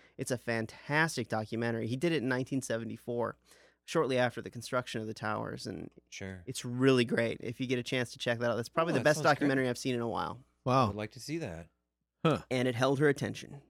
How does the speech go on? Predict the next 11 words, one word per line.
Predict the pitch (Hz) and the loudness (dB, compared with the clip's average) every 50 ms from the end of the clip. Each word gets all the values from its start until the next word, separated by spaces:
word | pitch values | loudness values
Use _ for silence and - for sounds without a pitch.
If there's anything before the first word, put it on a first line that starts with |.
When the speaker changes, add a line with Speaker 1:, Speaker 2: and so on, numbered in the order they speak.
| _ - | _ -16
Speaker 1:
So | - - - - 131 - _ - | -14 -14 -12 -12 -14 -16 _ -10
Speaker 3:
<laughs> | - 156 - _ - 120 120 - _ - 165 127 - 160 139 113 - - - - - - _ - | -10 -10 -10 _ -12 -12 -12 -2 _ 4 4 6 4 2 0 0 -2 -6 -8 -10 -12 -14 _ -6
Speaker 1:
gotta | 117 117 117 | -4 -2 0
work | 127 143 151 143 - | 2 2 2 2 4
our | 143 131 | 4 4
way | 131 127 123 | 6 6 6
into | 120 117 113 | 4 4 2
the | 113 | 2
black | 113 113 107 104 104 | 2 4 2 2 2
and | 117 110 | 0 -2
white. | 107 87 67 67 | -2 -4 -6 -8